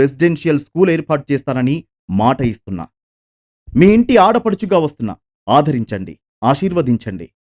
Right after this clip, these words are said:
ఎప్పటిలాగే మీ మధ్యనే ఉంటా, మీకోసమే పనిచేస్తా. కడప నియోజకవర్గ అభివృద్ధే నా లక్ష్యం.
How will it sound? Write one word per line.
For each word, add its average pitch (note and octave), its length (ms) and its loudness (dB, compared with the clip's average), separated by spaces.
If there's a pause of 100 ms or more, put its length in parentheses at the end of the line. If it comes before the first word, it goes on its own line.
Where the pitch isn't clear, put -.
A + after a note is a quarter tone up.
ఎప్పటిలాగే D3+ 540 0 (140)
మీ D3 100 2 (100)
మధ్యనే D#3 400 -4
ఉంటా, F#2+ 180 -10 (400)
మీకోసమే D3 600 0 (100)
పనిచేస్తా. A#2 460 -6 (520)
కడప G3 320 4
నియోజకవర్గ F3+ 600 2 (100)
అభివృద్ధే F3 520 0
నా D#3 140 0
లక్ష్యం. - 320 -8